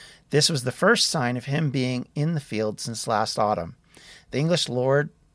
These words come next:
of Powis, John Charlton, was called out to deal with Glyndŵr. Charlton had tried to engage Glyndŵr some days later, but Owen simply melted back into the forest and escaped the English forces,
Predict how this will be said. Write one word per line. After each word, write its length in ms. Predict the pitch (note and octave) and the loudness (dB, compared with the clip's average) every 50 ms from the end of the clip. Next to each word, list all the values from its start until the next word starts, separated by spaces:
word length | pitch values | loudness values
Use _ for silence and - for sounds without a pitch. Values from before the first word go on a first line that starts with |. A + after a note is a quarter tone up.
| _ _ - | _ _ -6
of 180 | B2 A#2 - | -6 -6 -4
Powis, 500 | - - G#2+ G2 G2+ A2 A#2 - - - _ - D3 | -4 0 0 2 2 2 0 -2 -6 -10 _ -12 -8
John 320 | B2+ A#2+ C#3+ C3+ C#3 C#3+ C#3+ | -2 0 2 2 2 0 -2
Charlton, 560 | - C#3+ C3 A#2 G#2 - - G2+ G#2 A2 B2 | 0 2 2 2 2 0 -4 -8 -8 -8 -8
was 180 | A2+ G#2+ - - | -8 -8 -8 -6
called 480 | - - C3 C3 C#3 C#3+ C#3+ C#3 - _ _ _ _ _ - - - - | 0 2 4 4 4 2 0 -2 -10 _ _ _ _ _ -20 -20 -10 -4
out 260 | C3 A#2 A#2 A#2+ - - | 0 0 0 0 -2 -6
to 80 | - G#2+ | -12 -8
deal 280 | - B2+ C3 C3+ B2 | -6 -2 0 0 0
with 160 | G2+ F#2 - | -2 -4 -10
Glyndŵr. 460 | - G#2 G2+ G2 F#2 F#2+ F2 F2+ F#2 - _ _ _ _ - - - - - - _ - | -12 -10 -10 -8 -8 -8 -10 -10 -12 -14 _ _ _ _ -20 -20 -20 -20 -20 -20 _ -8
Charlton 480 | - - E3 F#3 E3+ C3 - - A#2+ | 0 6 6 6 6 6 2 -2 -4
had 120 | A2 A2+ - | -4 -4 -2
tried 200 | - B2+ B2+ B2 | 0 0 0 0
to 100 | A2+ A2+ | 0 -4
engage 500 | A2+ A2 - C3+ D3+ D#3 D3+ C3 - - | -6 -4 -2 -2 0 0 0 -2 -6 -8
Glyndŵr 560 | - A2 A2+ G#2+ F#2+ G#2+ G2+ G#2 G#2+ G#2 - - _ _ _ _ _ _ _ _ _ | -8 -8 -8 -6 -6 -6 -4 -4 -4 -6 -8 -10 _ _ _ _ _ _ _ _ _
some 340 | - - - C3+ B2+ B2 A#2+ | -10 -4 -2 0 0 0 0
days 320 | A#2+ A2 G#2 G#2+ - G2 | 0 0 -2 -2 -4 2
later, 420 | C3 E3+ F#3+ E3+ B2+ A2 A#2 A#2+ - _ - - - - - _ _ - | 4 4 4 4 4 2 0 -2 -4 _ -20 -20 -20 -20 -20 _ _ 2
but 260 | F3 F3 F#3 - - _ _ _ _ _ - C3 | 4 6 6 4 2 _ _ _ _ _ 0 4
Owen 300 | C3+ C3+ C3+ C3+ C#3 C3+ | 4 4 4 4 0 -2
simply 360 | - - A2 G#2 - A#2+ A#2+ | -2 -4 -4 -4 -4 -4 -2
melted 440 | A2+ G2+ G#2 - - B2 A2 - - | -2 -2 -4 -4 -6 -8 -8 -2 -2
back 280 | A2 G2 G#2 G#2+ - | -2 -2 -2 -4 -6
into 160 | A#2 G#2+ F#2 | -8 -10 -8
the 100 | - A2+ - | -8 -10 -10
forest 440 | - - G#2+ A2 A#2+ B2+ B2 - - | -6 -4 -2 0 0 -2 -2 -4 -8
and 80 | A2 | -6
escaped 540 | A#2 A#2+ - - - - E3+ G#3 A3+ - - | -6 -4 -4 -4 -2 -2 -2 -2 -2 -4 -6
the 60 | B2 | -6
English 340 | A2+ A2+ G#2+ A2 - - - | -6 -4 -6 -8 -8 -8 -10
forces, 580 | - - - G2+ G#2 - - A2+ A2 A2 - | -8 -4 -4 -4 -4 -4 -6 -6 -6 -8 -10